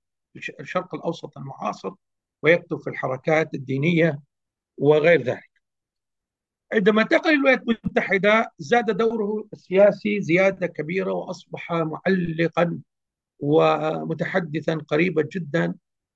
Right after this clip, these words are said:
من، آه، صنع القرار. أهم ما يلفت نظرنا في هذا الشأن مقالة كتبها في عام ألف وتسعمائة وتسعين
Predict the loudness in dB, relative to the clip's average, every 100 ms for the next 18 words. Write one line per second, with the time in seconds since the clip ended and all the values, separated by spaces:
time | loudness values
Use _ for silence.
0 | _ 0 2 2 0 -6 _ _ -4 -2
1 | 0 0 0 0 -4 -4 -12 _ _ _
2 | _ _ _ _ -2 0 2 2 4 2
3 | 0 -6 -6 _ _ -2 0 -2 -2 -6
4 | -6 -6 -2 -2 -4 -6 -6 -6 -8 _
5 | _ _ _ -4 -4 0 2 4 2 -2
6 | -4 -2 -2 -2 -4 -6 -6 -2 -2 -2
7 | -6 -6 -2 -2 -6 -14 -6 -2 -2